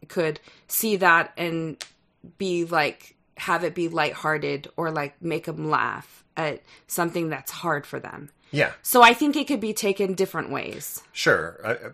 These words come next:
Speaker 2: do I present as angry in my videos?
Speaker 1: I don't,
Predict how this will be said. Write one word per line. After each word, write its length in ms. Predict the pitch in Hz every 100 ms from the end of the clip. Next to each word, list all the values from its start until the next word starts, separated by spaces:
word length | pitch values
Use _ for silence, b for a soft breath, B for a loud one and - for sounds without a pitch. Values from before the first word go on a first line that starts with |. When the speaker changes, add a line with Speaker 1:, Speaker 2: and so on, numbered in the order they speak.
| -
Speaker 2:
do 180 | 110 117
I 200 | 98 110
present 480 | 110 101 85 80 80
as 200 | 85 78
angry 460 | 82 80 73 - - -
in 140 | 90
my 140 | 76 73
videos? 480 | 64 - - - - _ _ _ -
Speaker 1:
I 160 | 214 254
don't, 260 | 262 262